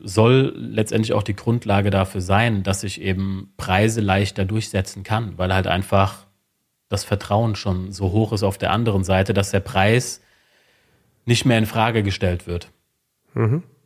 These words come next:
Speaker 2: Weil der Expertenstatus
Speaker 1: Ja.
Speaker 2: einfach dann da ist.
Speaker 1: Ja, weil man sieht, hey, Profi, ne? Wenn er das,
Speaker 2: Mhm.
Speaker 1: wenn er das, äh, kann, wenn das gut aussieht, wenn die Präsentation gut ist. Klar, natürlich würde jetzt, wenn da jetzt jemand sitzt, der nur vor sich her stammelt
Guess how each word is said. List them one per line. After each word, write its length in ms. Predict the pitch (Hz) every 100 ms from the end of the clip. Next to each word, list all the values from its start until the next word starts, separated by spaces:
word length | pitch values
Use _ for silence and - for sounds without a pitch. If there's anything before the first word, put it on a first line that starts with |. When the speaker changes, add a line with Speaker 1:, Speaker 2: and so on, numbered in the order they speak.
| _ _ _ _ _ _ _ -
Speaker 2:
Weil 180 | 104 104
der 120 | 104
Expertenstatus 760 | 101 - 113 104 - 92 95
Speaker 1:
Ja. 60 | 85
Speaker 2:
einfach 140 | 90 98
dann 180 | 95 95
da 200 | 92 87
ist. 200 | - _ _ _ _ _ _ _ _ _ _ _ _
Speaker 1:
Ja, 200 | - 98
weil 120 | 123 107
man 160 | 104
sieht, 440 | 98 107 135 - -
hey, 240 | 104 131 101 _
Profi, 500 | - 123 123 107 98 _ _ -
ne? 200 | 113 139 _
Wenn 120 | 107
er 80 | 107
das, 340 | 107 123 120 113
Speaker 2:
Mhm. 40 |
Speaker 1:
wenn 100 | 113
er 80 | 110
das, 380 | 113 123 - -
äh, 260 | - -
kann, 460 | - 123 127 135 120
wenn 160 | 107
das 280 | 107 113 -
gut 200 | 127 120
aussieht, 500 | - 120 - 120 120
wenn 120 | 104
die 60 | 104
Präsentation 800 | 101 104 107 101 101 - 113 117
gut 220 | 117 117
ist. 400 | 120 113 113 - _ _ _ _ -
Klar, 280 | 110 120 113
natürlich 420 | 107 151 131 -
würde 200 | 117 117
jetzt, 280 | 113 113 -
wenn 120 | 113
da 80 | 110
jetzt 200 | 107 120
jemand 240 | 110 104
sitzt, 260 | 117 120 -
der 80 |
nur 180 | 110 110
vor 160 | 107 104
sich 160 | 101 110
her 140 | 123
stammelt 600 | 135 98 92 101 120 -